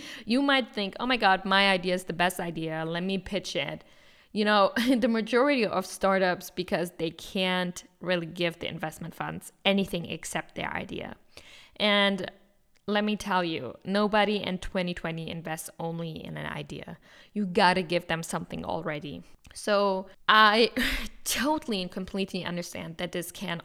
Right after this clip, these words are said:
all sound so overwhelming, but really, let me sum it up for you. Think of it as two steps, right? You find a solution to a problem and you form a partnership which is public with an already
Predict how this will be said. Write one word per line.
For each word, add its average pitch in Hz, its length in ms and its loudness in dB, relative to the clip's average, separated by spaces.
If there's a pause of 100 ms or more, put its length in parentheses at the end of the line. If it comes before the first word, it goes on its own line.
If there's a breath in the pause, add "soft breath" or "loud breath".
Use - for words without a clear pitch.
all 185 260 4
sound 185 440 -6
so - 360 -2
overwhelming, 165 840 -4 (140)
but 226 380 2 (380)
really, 339 280 2
let 320 120 -2
me 330 80 -4
sum 247 200 -2
it 226 60 0
up 175 180 0
for 156 180 -4
you. 82 200 -8 (680)
Think 294 220 0
of 254 140 0
it 240 320 0 (120)
as 196 320 6
two 208 260 -2
steps, - 520 -4
right? 175 300 -2 (320)
You 180 100 -12
find 294 380 -2
a 370 40 -2
solution 165 440 -6
to - 120 -8
a 135 40 -8
problem - 540 -8 (340 soft breath)
and 285 140 2
you 311 80 2
form 294 520 0
a 320 120 -4 (140)
partnership 180 720 -2
which - 380 -10
is 170 200 -8
public - 640 -4 (340 loud breath)
with 202 400 2 (340)
an 226 120 -4 (200)
already 208 480 6